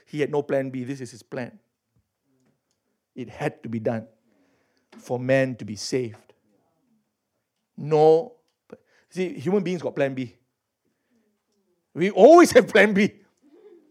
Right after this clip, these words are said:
Maybe we have thought to have plan B. You know, I remember uh, when I got married, um, they gave me ang pao. You know what ang pao is, right? Uh, so money for my wedding. Uh, they gave it to me in red packets, right?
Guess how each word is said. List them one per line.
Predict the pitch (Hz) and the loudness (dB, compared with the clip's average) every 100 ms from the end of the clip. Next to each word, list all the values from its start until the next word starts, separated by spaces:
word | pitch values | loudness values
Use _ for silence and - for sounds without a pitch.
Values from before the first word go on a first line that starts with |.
| _ _ _ _ - | _ _ _ _ -8
Maybe | 151 185 | -4 0
we | 170 | 0
have | 139 | 2
thought | - 254 | 2 0
to | 160 | -2
have | 131 - | -8 -6
plan | 139 | -8
B. | 131 120 _ _ _ _ _ _ _ _ _ _ _ _ _ _ _ - | -8 -12 _ _ _ _ _ _ _ _ _ _ _ _ _ _ _ -12
You | |
know, | 127 | -8
I | |
remember | 127 127 131 143 139 135 _ _ _ - | -6 -6 0 0 0 -4 _ _ _ -18
uh, | 127 120 120 117 | -10 -8 -6 -8
when | 117 120 117 | -8 -8 -6
I | 117 | -6
got | 110 127 127 | -4 -6 -6
married, | 123 131 139 139 208 | -8 -6 -6 -8 -12
um, | 107 101 104 107 | -14 -12 -12 -16
they | 98 101 | -16 -12
gave | 120 127 123 | -8 -8 -10
me | 202 120 | -14 -12
ang | 127 117 | -14 -6
pao. | 131 113 110 | -4 -4 -6
You | 120 | -16
know | 139 | -18
what | 143 - | -18 -18
ang | 110 | -16
pao | 107 117 | -12 -12
is, | 117 | -12
right? | 113 - _ _ _ _ | -14 -14 _ _ _ _
Uh, | - 104 104 | -16 -14 -14
so | - 113 107 104 104 | -12 -10 -10 -10 -12
money | 113 117 120 123 113 | -10 -10 -10 -12 -14
for | 117 98 | -12 -12
my | 95 | -12
wedding. | 92 110 120 123 _ _ _ _ _ _ | -10 -10 -10 -12 _ _ _ _ _ _
Uh, | - 104 | -14 -14
they | 104 | -14
gave | 101 113 117 | -14 -12 -12
it | 117 _ | -14 _
to | - | -16
me | 110 113 | -14 -12
in | 95 | -12
red | 95 127 - | -10 -10 -10
packets, | 110 - - - | -12 -12 -14 -14
right? | 113 | -16